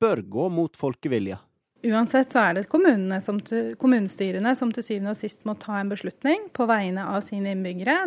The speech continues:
Speaker 2: Det er det ansvaret de er valgt for å ta. Det aller viktigste for kommunen, det er jo å vurdere, klarer vi å gi et godt tjenestetilbud i dag og i fremtiden? Det vi ser fremover, det er jo at vi får flere eldre, det kommer mange flyktninger. Vi skal, eh,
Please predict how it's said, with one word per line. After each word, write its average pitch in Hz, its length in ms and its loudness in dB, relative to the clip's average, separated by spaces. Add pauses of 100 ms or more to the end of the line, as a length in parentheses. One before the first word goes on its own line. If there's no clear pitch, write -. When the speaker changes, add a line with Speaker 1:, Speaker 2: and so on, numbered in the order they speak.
Speaker 2:
Det 233 80 2
er 214 160 0
det 190 220 -2
ansvaret 180 500 -4
de 196 80 -2
er 190 80 -2
valgt - 320 -10
for - 80 -10
å 185 140 -6
ta. 202 80 -8 (100)
Det 254 80 2
aller 220 300 0
viktigste 202 420 -8
for 208 80 -10
kommunen, 233 640 0
det 262 100 4
er 202 220 2
jo 214 80 0
å - 20 -8
vurdere, 202 460 -2 (260)
klarer 214 400 0
vi 196 140 -4 (100)
å 233 80 -2
gi 190 240 -2
et 220 140 -6
godt 214 240 -6
tjenestetilbud 196 1000 -4
i 226 80 -2
dag 190 220 -2
og 208 160 -4
i 208 80 -6
fremtiden? 196 560 -8 (420)
Det 220 160 -2
vi 240 80 0
ser 220 300 -2
fremover, 226 500 -2
det 269 140 -4
er 202 100 -2
jo 208 220 -4
at - 180 -10
vi 208 80 -4
får 208 240 -10
flere 202 320 -2
eldre, 214 400 -2
det - 540 -18
kommer 220 180 0
mange 208 220 -2
flyktninger. 226 680 -4 (560)
Vi 226 80 0
skal, 220 480 2
eh, 220 320 2